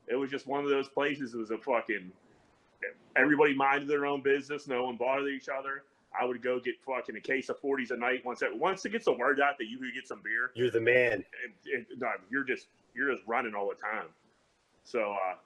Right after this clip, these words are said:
Speaker 1: but yeah, that was, Mister Cannell thought I was Tommy Cannell's age, and I was definitely not.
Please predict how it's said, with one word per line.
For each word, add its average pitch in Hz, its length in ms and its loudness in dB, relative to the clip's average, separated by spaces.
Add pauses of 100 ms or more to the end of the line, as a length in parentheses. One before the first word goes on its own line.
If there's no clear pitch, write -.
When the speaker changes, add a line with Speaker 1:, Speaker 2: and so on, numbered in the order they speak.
Speaker 1:
but 104 100 -4
yeah, 113 220 2
that 117 160 0
was, 127 240 -6
Mister 120 280 -6
Cannell 123 300 -4
thought 107 200 -4
I 101 100 -2
was 101 160 -8
Tommy 113 380 -6
Cannell's 101 420 -4 (140)
age, 92 220 -8
and 92 160 -12
I 90 40 -6
was 90 160 -10
definitely 98 380 -6
not. 92 320 -2